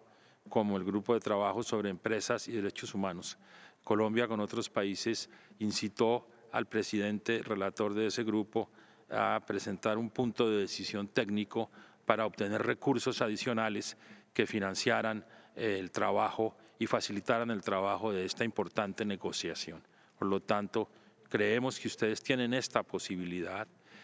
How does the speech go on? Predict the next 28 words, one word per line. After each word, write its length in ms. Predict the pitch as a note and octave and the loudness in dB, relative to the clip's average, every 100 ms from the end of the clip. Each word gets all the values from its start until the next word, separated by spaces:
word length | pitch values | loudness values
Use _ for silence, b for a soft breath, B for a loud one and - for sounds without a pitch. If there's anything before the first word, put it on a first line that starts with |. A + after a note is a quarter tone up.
| B | B
y 140 | A#2+ A2 | -2 0
que, 360 | - A#2 A#2+ - | 2 4 2 0
eh, 440 | G#2+ G#2 G2+ F#2 - B B - | 0 2 0 -2 -6 B B -4
es 160 | A#2 | 0
importante 600 | C3+ A#2 G2+ A#2 G#2+ B2 | 2 2 2 0 0 -2
que 120 | A#2 | -2
todos 260 | G2 C3+ B2+ | 2 2 4
los 140 | A#2 | 2
estados 640 | G2+ - - G#2+ A2 A2+ - B B B _ | -2 -2 0 0 0 -4 -12 B B B _
que 420 | - A2 A2+ A#2 - | 2 4 4 0 -2
apoyan 640 | G2+ G2 - A#2+ A#2+ B2+ A2+ - - - | -2 0 2 4 2 -2 -6 -12 -14 -6
su 140 | - | 0
mandato 640 | A2+ A2+ G#2+ A2 - A#2 - - | 2 4 4 2 2 -2 -2 -14
y 60 | - | -8
que 120 | - | -2
apoyamos 500 | F#2+ F#2+ G2 A2 A#2 | 0 2 0 0 -2
su 80 | B2 | 0
mandato, 640 | A#2 A2 G#2 G2 - G#2+ B B B | 0 2 2 0 0 -4 B B B
apoyemos 640 | A2 - A#2 A2 A#2 A#2+ | 0 2 2 2 0 0
en 80 | G#2+ | 0
un 60 | G2+ | 0
momento 380 | G#2+ A2+ G#2 A2+ | 0 -2 0 -2
determinado 580 | F#2 G2 F#2+ F#2+ G2 G#2+ | 0 -2 0 -2 -2 -2
cualquier 380 | F#2+ F#2+ A2 | -4 -2 -2
iniciativa 560 | G#2 G#2 G#2+ F#2 G2+ G#2 | -2 -2 -2 -2 -2 -2
que 80 | - | -4
ustedes 360 | - G2+ F#2+ | -4 -2 -2
tomen 300 | - G2+ G2+ | -2 -2 -2